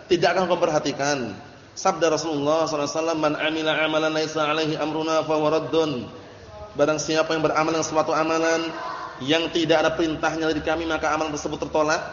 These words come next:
Kaifa yashmal katsiran minal ahkam asy-syar'iyyah?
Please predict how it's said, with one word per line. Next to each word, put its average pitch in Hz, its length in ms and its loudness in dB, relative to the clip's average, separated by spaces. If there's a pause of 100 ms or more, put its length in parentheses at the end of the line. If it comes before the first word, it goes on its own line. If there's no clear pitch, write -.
(280)
Kaifa 240 400 2
yashmal 175 480 0
katsiran 175 640 0
minal 165 160 -2
ahkam 160 560 -2
asy-syar'iyyah? 151 720 -2